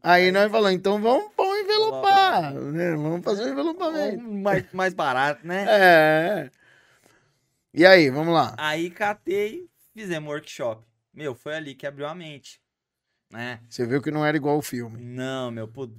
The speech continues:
Speaker 2: eu vi que o que eu tinha feito com a Montana, meu, não tinha nada a ver, velho. Aí
Speaker 1: E já
Speaker 2: falei
Speaker 1: tava, já tava, quando você fez, já era.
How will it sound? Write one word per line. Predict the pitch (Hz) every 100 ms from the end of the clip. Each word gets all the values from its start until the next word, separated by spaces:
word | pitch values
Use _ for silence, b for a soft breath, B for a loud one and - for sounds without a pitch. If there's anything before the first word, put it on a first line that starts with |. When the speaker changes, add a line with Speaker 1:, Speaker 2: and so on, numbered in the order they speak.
| 113
Speaker 2:
eu | - 131
vi | 127 151
que | - 160
o | 156 _
que | 156
eu |
tinha | 151 175 156
feito | - - 143 143 -
com | 117 117
a |
Montana, | 120 117 110 123 175 151
meu, | 120
não | 117
tinha | 135
nada | 131 117
a | 151
ver, | 170 156 147
velho. | 104 - _ _ _ _ _ _ _ _ _ _
Aí | - 147
Speaker 1:
E |
já | 175
Speaker 2:
falei | 185
Speaker 1:
tava, | 202 170 165
já | 156
tava, | 170 165 143
quando | 151 143
você | 131
fez, | 147 147
já | 139 135
era. | 143 139 123 117